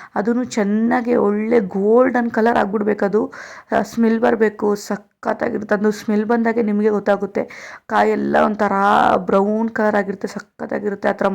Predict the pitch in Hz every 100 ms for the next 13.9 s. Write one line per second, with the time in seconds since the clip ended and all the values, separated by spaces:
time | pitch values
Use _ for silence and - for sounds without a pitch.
0 | 190 208 220 190 - - - - - 214
1 | - 262 - 208 214 208 208 214 208 196
2 | 196 247 285 - - - 220 220 226 233
3 | 214 214 208 208 208 202 196 202 196 202
4 | 226 208 208 196 190 202 196 190 196 214
5 | 190 - - - - 202 202 220 220 -
6 | 214 214 185 202 208 202 196 190 - 220
7 | 196 202 190 196 220 - 202 _ 220 214
8 | 190 208 220 - - - 208 208 220 226
9 | 208 - 202 196 - 214 208 190 196 196
10 | 196 196 202 196 190 190 190 202 - -
11 | _ 220 208 202 202 208 240 - - 208
12 | - 196 190 185 185 190 208 254 - _
13 | _ _ - 214 214 208 - 233